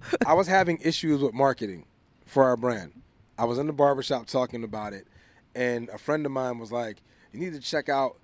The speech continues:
Speaker 2: these dudes called Support Black Colleges. They were on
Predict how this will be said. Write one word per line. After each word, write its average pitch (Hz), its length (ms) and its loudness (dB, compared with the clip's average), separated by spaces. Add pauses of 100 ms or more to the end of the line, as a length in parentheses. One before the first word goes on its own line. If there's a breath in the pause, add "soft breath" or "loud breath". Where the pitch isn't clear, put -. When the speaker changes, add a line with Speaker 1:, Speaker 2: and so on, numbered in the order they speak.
(400)
Speaker 2:
these 135 220 -8
dudes 135 300 -4
called 127 240 -6
Support - 400 -8
Black 123 240 -8
Colleges. 123 500 -4
They 123 120 -4
were 139 140 -4
on 127 380 -10